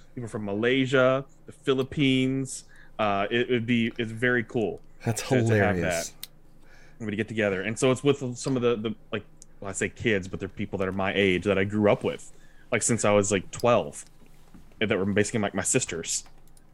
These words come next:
Speaker 1: It'd be
Speaker 2: Oh,
Speaker 1: the,
Speaker 2: yeah.
Speaker 1: like, the one time to see them and everything, but now they, they have their own families and everything too, so it's kind of neat to see that. There's other kids that have been
Speaker 2: Mm-hmm.
Speaker 1: brought into the group, so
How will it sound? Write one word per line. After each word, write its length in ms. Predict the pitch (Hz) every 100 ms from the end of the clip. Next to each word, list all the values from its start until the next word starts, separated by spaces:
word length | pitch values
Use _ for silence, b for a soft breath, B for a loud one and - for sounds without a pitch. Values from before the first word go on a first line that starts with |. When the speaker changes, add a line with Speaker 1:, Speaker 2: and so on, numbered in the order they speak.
| -
Speaker 1:
It'd 80 | 104
be 40 |
Speaker 2:
Oh, 40 | 101
Speaker 1:
the, 80 | 95
Speaker 2:
yeah. 80 | 80
Speaker 1:
like, 80 |
the 60 | -
one 200 | 104 107
time 280 | 101 110 104
to 40 |
see 200 | - 120
them 160 | 104 95
and 60 | 90
everything, 340 | 90 98 92
but 140 | 98
now 240 | 101 101 98
they, 140 | 101
they 200 | 90 104
have 160 | 117 110
their 140 | 104
own 100 | 95
families 540 | 90 85 82 80 - -
and 80 | 110
everything 260 | 98 92 90
too, 160 | 113
so 120 | 95 87
it's 100 | -
kind 180 | 101
of 180 | 92 87 - -
neat 200 | 101 98
to 80 | -
see 160 | - 95
that. 140 | 90
There's 160 | 92 -
other 200 | 101 98
kids 340 | - 90 80
that 140 | 101 87
have 100 | 85
been 200 | 87 87 - -
Speaker 2:
Mm-hmm. 100 | 117
Speaker 1:
brought 280 | 95 98 110
into 320 | 107 - 107
the 80 | 90
group, 320 | 113 95 -
so 240 | 104 95